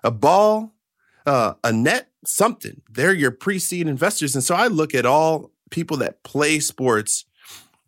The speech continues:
as entrepreneurs. And I, I think one of the unfortunate thing that happens is once you leave the game,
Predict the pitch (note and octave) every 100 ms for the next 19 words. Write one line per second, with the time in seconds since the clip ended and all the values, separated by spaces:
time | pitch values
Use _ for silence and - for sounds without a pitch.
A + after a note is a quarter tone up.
0 | - A#2+ A#2 A2+ - _ _ - C#3 E3
1 | - - B2+ B2 D3 A#2+ F2+ E2+ - -
2 | _ _ _ _ C#3 B2+ C3+ C3+ C3+ B2+
3 | A#2+ A3+ D4 - _ _ _ - B2+ D3+
4 | D3 A#2 G#2+ F#2+ G2 _ _ _ _ _
5 | - A#2+ - F#3 F#3+ C3 A2 B2+ A2 G2+
6 | G2 B2 D3 B2 G2+ F#2+ A#2 A#2+ - F#2
7 | A2+ B2+ A2+ G2 F#2+ G#2+ G#2 F#2 -